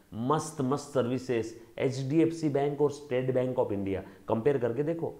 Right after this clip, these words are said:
एक government sector है, एक private sector है। एचडीएफसी, मतलब अभी थोड़ी देर पहले मेरे office में एचडीएफसी की आरएम आई थी, मतलब relationship manager, है ना? बताओ,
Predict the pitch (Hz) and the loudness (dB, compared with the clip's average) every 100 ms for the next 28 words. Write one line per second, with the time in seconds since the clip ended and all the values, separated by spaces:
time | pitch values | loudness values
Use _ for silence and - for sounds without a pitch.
0 | - - 107 107 113 147 165 165 160 165 | -14 -6 -2 6 6 6 0 -2 -4 -2
1 | 190 165 - - 123 - 113 151 156 151 | -2 -2 -6 -8 -6 0 0 0 -4 -6
2 | - 95 - - - - _ - - 123 | -6 -12 -12 -16 -20 -20 _ -8 -4 -4
3 | 127 170 170 196 202 - - - 135 170 | -2 -4 -4 -8 -10 -12 -18 -6 0 0
4 | 170 - - 123 170 151 143 - 151 151 | -2 -10 -4 0 2 2 0 -2 -2 0
5 | 170 165 160 170 175 143 139 143 156 135 | 2 2 2 2 2 2 2 0 0 0
6 | 147 - 151 139 156 143 107 127 135 113 | -2 -2 -6 -4 0 2 2 2 0 -2
7 | 98 95 87 - - - 143 139 120 131 | -4 -6 -14 -18 -16 -6 -2 -2 0 0
8 | 139 135 - 110 95 95 85 82 - - | -2 -4 -6 -6 -4 -4 -4 -8 -12 -20
9 | _ - 170 - - 117 107 | _ -16 -16 -16 -6 -2 -2